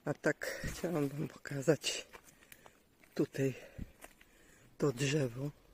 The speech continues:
To wiecie, jak to się nazywa? Smokinia. To jest smokinia.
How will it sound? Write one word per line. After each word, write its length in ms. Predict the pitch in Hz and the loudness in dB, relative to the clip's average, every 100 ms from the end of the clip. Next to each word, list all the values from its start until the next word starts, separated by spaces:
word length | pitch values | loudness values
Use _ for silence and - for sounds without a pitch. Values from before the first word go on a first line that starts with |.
| - - - - - - - - - - - _ - - - | -20 -20 -20 -20 -20 -20 -20 -20 -20 -20 -20 _ -20 -20 -2
To 140 | - 139 | 2 2
wiecie, 300 | 156 - 160 | 2 2 2
jak 80 | |
to 140 | - 160 | 2 -4
się 160 | - | -2
nazywa? 420 | 165 156 147 156 175 202 - _ _ _ _ - - - - - | 0 0 0 -2 -4 -12 -16 _ _ _ _ -20 -20 -20 -20 -10
Smokinia. 720 | - - 233 226 190 139 127 127 _ - - - - - - _ _ - _ - _ - _ _ - - - - _ _ _ - - - _ - - - - - - - - - - - _ - | 0 8 8 10 8 8 6 -4 _ -20 -20 -20 -20 -20 -20 _ _ -20 _ -20 _ -20 _ _ -20 -20 -20 -20 _ _ _ -20 -20 -20 _ -20 -20 -20 -20 -20 -20 -20 -20 -20 -20 -20 _ -6
To 80 | - | 2
jest 220 | 143 170 | 2 2
smokinia. 540 | - - 147 - 120 | -2 0 0 2 2